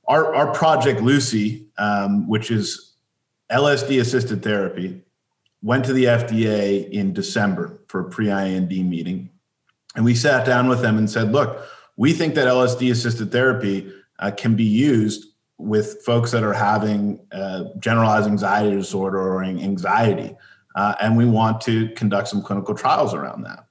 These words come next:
And so they gave us a very, uh, it was a, a very successful meeting. We had a very open dialogue. Uh, we didn't ori-, originally anticipate that it was gonna be so open because L S D has a stigma.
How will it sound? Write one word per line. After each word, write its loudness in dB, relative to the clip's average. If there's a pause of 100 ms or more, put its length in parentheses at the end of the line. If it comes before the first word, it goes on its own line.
(640)
And 2
so 4
they 2
gave 4
us 2
a 2
very, 4
uh, 0
it -2
was 0
a, -2
a -6
very 2
successful -2
meeting. 2
We -2
had 0
a -4
very -2
open 2
dialogue. -2 (320)
Uh, -4
we 2
didn't 4
ori-, 4
originally 2
anticipate 0
that 0
it -2
was 2
gonna 2
be -2
so -2
open 0
because 0
L 2
S 2
D -6
has -2
a -2
stigma. -4